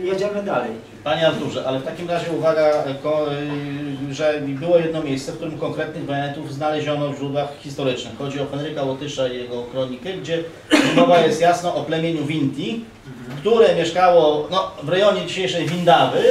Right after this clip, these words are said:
Speaker 2: prawda, Ventspils, y, i które było odrębne od Łotyszy. A Henryk Łotysz odróżniał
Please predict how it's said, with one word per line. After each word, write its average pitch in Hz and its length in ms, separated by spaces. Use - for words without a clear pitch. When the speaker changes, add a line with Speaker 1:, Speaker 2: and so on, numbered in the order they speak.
Speaker 2:
prawda, 254 600
Ventspils, 156 640
y, 151 140
i 220 160
które 220 380
było 208 240
odrębne 180 420
od 165 140
Łotyszy. 156 380
A 151 260
Henryk 185 320
Łotysz 196 280
odróżniał 165 640